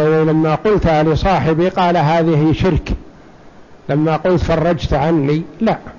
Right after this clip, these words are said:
هذه ليست بشرك، لأن النبي صلى الله عليه وسلم يقول: "من فرج عن مسلم كربة من كرب الدنيا، فرج الله عنه بها كربة من كرب يوم القيامة".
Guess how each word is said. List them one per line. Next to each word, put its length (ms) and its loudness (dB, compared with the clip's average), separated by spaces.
هذه 320 0
ليست 380 0
بشرك، 340 0
لأن 220 2
النبي 420 2
صلى 220 2
الله 320 2
عليه 420 2
وسلم 400 2
يقول: 440 0
"من 160 0
فرج 400 0
عن 200 0
مسلم 680 0
كربة 580 0
من 300 2
كرب 360 2
الدنيا، 960 2
فرج 460 0
الله 720 0
عنه 520 -2
بها 360 0
كربة 640 0
من 340 0
كرب 380 0
يوم 440 2
القيامة". 600 -2